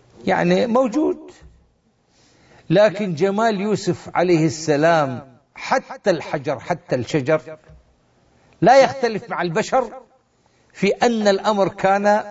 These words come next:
فوق الخيال، فوق التصور. لهذا إخواني، تلاحظوا النبي عليه الصلاة والسلام لما ذكر في رحلة الإسراء والمعراج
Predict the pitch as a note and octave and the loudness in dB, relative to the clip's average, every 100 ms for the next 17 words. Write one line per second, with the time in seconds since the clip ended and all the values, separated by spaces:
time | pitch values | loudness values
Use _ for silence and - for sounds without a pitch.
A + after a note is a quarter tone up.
0 | G#3 G#3 A3 C#3+ - C#3 B2+ C3 B2+ C3 | -4 -2 -2 -6 -8 -6 -2 -2 -4 2
1 | A3+ C4 A#3 B3 D4 C4+ C#4+ F3 - D#3+ | 4 4 2 4 4 2 -6 -10 -8 -10
2 | - C3 A2+ G#2 A2 - _ _ _ _ | -8 -8 -8 -10 -12 -20 _ _ _ _
3 | _ _ _ _ _ _ _ - E3 A#3 | _ _ _ _ _ _ _ -2 2 4
4 | A3+ F3+ - G#3 A#3 G3+ F3+ F#3 F3+ _ | 2 -2 0 2 2 0 -4 -8 -18 _
5 | _ _ _ - F#3 F#3 F#3+ E3 G#3+ G#3 | _ _ _ -2 0 0 0 0 -2 -2
6 | F3 F#3 - E3 D#3+ - C3+ - C#3 E3+ | -2 -4 -4 -2 -2 -2 -4 0 2 2
7 | D#3+ C#3 D3 C#3 C#3 D3+ C#3+ C#3+ G3 - | 0 -2 -8 -8 -2 0 0 0 0 0
8 | D3+ F#3 C3+ B2 A2+ D#3+ E3+ E3 C3+ B2+ | -2 -2 0 0 0 0 0 -2 -4 -8
9 | B2 D3+ D3+ C3 A#2+ B2 B2 C#3+ B2+ | -4 -4 -2 -2 -2 -2 0 2 0